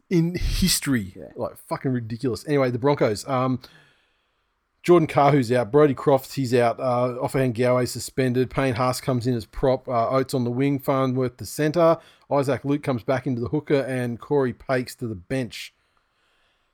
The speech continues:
Speaker 1: Panthers. Okay, so Kikau comes back from suspension to the back row. Replaces Isaiah Yeo with fucking guess.
Speaker 2: Mm-hmm.
Speaker 1: Um, <laughs> Isaiah Yeo, you know, Isaiah Yeoing himself, as always.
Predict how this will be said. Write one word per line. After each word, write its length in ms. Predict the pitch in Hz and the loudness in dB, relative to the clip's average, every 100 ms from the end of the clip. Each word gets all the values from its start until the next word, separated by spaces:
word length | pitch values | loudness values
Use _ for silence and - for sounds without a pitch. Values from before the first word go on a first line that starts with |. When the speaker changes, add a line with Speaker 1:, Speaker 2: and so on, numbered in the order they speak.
| _ _ | _ _
Speaker 1:
Panthers. 500 | - 180 165 107 - - | 2 2 2 -6 -8 -6
Okay, 420 | 135 - 139 113 | -6 -2 -2 0
so 200 | 104 117 | -4 -8
Kikau 400 | - 175 165 147 | -4 0 4 4
comes 160 | 143 120 | 4 0
back 200 | 127 - | -2 -2
from 100 | 123 | -10
suspension 500 | - - 127 117 123 | -12 -6 -6 -2 -4
to 60 | 120 | -4
the 80 | 113 | -2
back 280 | 120 113 127 | 0 0 0
row. 200 | 123 127 | 2 2
Replaces 480 | 123 135 120 123 | 0 -2 -2 -2
Isaiah 400 | 120 117 127 120 | -4 -2 -2 -4
Yeo 280 | 107 113 120 | -6 -6 -6
with 160 | 113 - | -6 -8
fucking 320 | 117 - 110 | -10 -8 -10
guess. 380 | 107 143 - - _ - | -6 -6 -6 -14 _ -12
Speaker 2:
Mm-hmm. 320 | 113 113 135 | -10 -8 -6
Speaker 1:
Um, 360 | 120 120 120 123 - _ _ _ _ _ _ _ _ | -4 -2 -2 -4 -6 _ _ _ _ _ _ _ _
<laughs> 260 | 220 208 196 | -8 -6 0
Isaiah 320 | 131 135 135 | 2 4 2
Yeo, 220 | 127 127 | 2 2
you 240 | 131 123 139 139 | 0 0 -2 -2
know, 160 | 131 | -2
Isaiah 340 | 135 131 135 127 | -2 0 2 0
Yeoing 260 | 127 139 | 0 0
himself, 380 | 139 127 143 147 | 0 0 0 2
as 180 | 131 135 | 2 2
always. 480 | 135 135 156 170 | 0 2 4 2